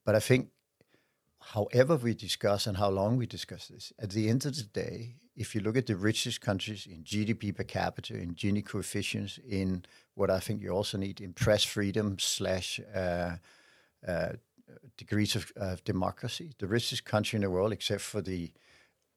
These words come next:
one-offs, which is the resource economies in, in the Middle East, I think the richest country that doesn't have anything to sell from the ground, they are all characterized by having an extremely strong constitution.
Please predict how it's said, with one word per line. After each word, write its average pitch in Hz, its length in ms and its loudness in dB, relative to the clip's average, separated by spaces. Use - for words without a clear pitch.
one-offs, 98 680 2
which 104 200 -4
is 95 220 -2
the 90 360 -4
resource 104 440 2
economies 92 600 -4
in, 90 140 -12
in 95 200 -12
the 90 40 -10
Middle 95 260 -4
East, 120 300 -6
I 104 40 -16
think 101 220 -18
the 98 80 -14
richest 123 360 2
country - 340 0
that 90 140 -4
doesn't 101 280 -2
have 95 160 2
anything 98 380 -2
to - 120 -16
sell 98 340 0
from 95 240 -4
the 95 80 -2
ground, 101 400 -2
they 113 220 6
are 113 100 8
all 117 280 4
characterized 104 760 -2
by 101 100 -4
having 95 340 -6
an 92 80 -12
extremely 120 600 2
strong 101 340 0
constitution. - 920 -4